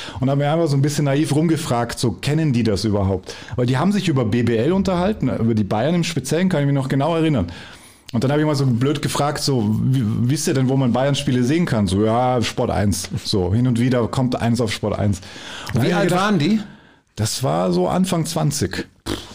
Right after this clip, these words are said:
Speaker 1: Anfang zwanzig. Und da, die waren weg und die wussten auch viel und die gingen in den
Speaker 2: Mhm.
Speaker 1: Audidom mit Begeisterung und konnten sich identifizieren. Und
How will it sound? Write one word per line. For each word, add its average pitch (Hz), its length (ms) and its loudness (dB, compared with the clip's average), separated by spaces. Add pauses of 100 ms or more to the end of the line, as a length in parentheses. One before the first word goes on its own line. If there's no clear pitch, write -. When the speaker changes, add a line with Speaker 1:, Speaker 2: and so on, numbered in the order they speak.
(220)
Speaker 1:
Anfang 156 320 -2
zwanzig. 143 420 -2
Und 214 100 2
da, 139 80 2
die 135 180 2
waren 156 200 2
weg 165 160 2
und 135 100 2
die 123 140 2
wussten 220 320 0
auch 165 180 0
viel 220 300 0
und 131 120 2
die 135 60 2
gingen 196 220 2
in 196 60 2
den 175 80 2
Speaker 2:
Mhm. 135 60 0
Speaker 1:
Audidom 190 460 2
mit 170 160 0
Begeisterung 175 640 2
und 160 140 2
konnten 160 260 0
sich 139 220 2
identifizieren. 156 840 2
Und 175 60 -4